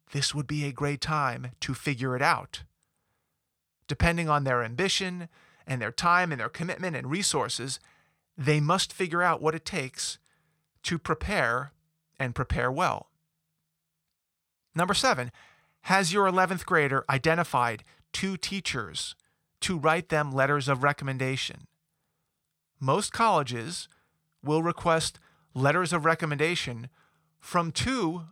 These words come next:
of your child's eleventh grade teachers. So wouldn't it be a good idea to ensure that your child is identifying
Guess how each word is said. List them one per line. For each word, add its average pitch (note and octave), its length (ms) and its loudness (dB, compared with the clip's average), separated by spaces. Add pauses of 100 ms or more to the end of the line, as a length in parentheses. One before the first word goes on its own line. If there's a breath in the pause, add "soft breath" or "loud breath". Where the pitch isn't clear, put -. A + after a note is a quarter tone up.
of C#3 160 0
your D#3+ 100 0
child's C3 560 2
eleventh B2+ 360 -2
grade D#3+ 240 -2
teachers. - 540 -8 (920)
So C3 320 -2 (160)
wouldn't D3+ 220 -2
it C#3+ 80 -4
be D3+ 100 -2
a C#3+ 60 -2
good C#3 160 -2
idea C#3 520 -2 (500)
to C#3 140 -4
ensure D3 400 0
that D3+ 140 -2
your C3 120 -4
child D#3 520 0 (560 soft breath)
is D3 240 0
identifying D3 800 0